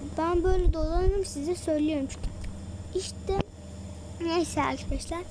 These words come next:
Arkadaşlar bir de bu Brookhaven'daki işte zombiler her yere dolanmış. Ama Brookhaven'da ne yapmış? Gariban Brookhaven işte.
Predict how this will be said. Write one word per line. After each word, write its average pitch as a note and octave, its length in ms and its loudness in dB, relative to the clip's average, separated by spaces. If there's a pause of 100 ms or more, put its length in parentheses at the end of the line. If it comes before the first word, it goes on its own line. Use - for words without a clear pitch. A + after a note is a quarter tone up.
(500)
Arkadaşlar F4+ 760 4
bir G4 120 6
de F4 180 6
bu F#4+ 180 4
Brookhaven'daki F4+ 1040 2 (440)
işte C#4 400 2 (480)
zombiler F4 680 2 (120)
her F#4+ 200 4
yere D#4 280 2
dolanmış. G4 680 4 (240)
Ama F#4+ 320 6
Brookhaven'da F#4+ 840 2
ne C4+ 220 -2
yapmış? F#4+ 480 -4 (440)
Gariban E4 680 2
Brookhaven B3 640 2
işte. - 280 -4